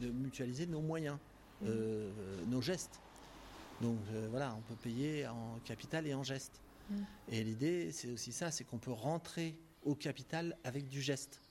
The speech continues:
Speaker 1: dans notre S C I.
Speaker 2: Mhm.
Speaker 1: En fait, on revisite, euh, le capitalisme, le, le foncier, tout ça, et ça nous intéresse d'être, bah, de faire, euh,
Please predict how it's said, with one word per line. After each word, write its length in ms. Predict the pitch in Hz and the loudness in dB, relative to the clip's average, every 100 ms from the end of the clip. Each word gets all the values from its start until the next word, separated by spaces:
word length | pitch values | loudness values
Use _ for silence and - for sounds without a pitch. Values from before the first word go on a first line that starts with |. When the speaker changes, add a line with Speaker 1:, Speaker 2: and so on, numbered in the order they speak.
| - - - | -20 -14 0
Speaker 1:
dans 100 | 113 | 2
notre 260 | 110 110 107 | 2 0 -4
S 120 | - | -4
C 140 | 113 | -4
I. 120 | 113 | -2
Speaker 2:
Mhm. 240 | 190 190 190 - - - - - | -2 -2 -4 -8 -20 -20 -18 0
Speaker 1:
En 60 | - | 6
fait, 180 | 185 180 | 6 6
on 120 | 135 | 4
revisite, 640 | 165 165 160 160 220 226 | 4 2 0 0 -2 0
euh, 480 | 156 147 143 139 135 135 - - | 2 4 4 4 2 -4 -18 -6
le 100 | 127 | -2
capitalisme, 800 | 120 139 135 139 151 185 - 139 | 0 0 2 2 2 2 0 2
le, 340 | 127 127 127 123 | 4 4 2 0
le 80 | 123 | -2
foncier, 680 | 139 131 - 143 160 175 | -2 -2 0 0 2 2
tout 120 | 175 143 | 0 -2
ça, 220 | 196 196 | 2 2
et 200 | 123 120 - - - | 2 -2 -8 -20 -2
ça 140 | 131 | 4
nous 160 | 131 123 | 4 4
intéresse 340 | 123 139 180 | 2 2 2
d'être, 160 | 139 - - - - 87 | -2 -6 -12 -20 -16 -6
bah, 260 | 113 123 | 0 2
de 100 | 117 | 2
faire, 360 | 110 135 117 107 | 0 0 -2 0
euh, 300 | 113 113 110 | 0 0 0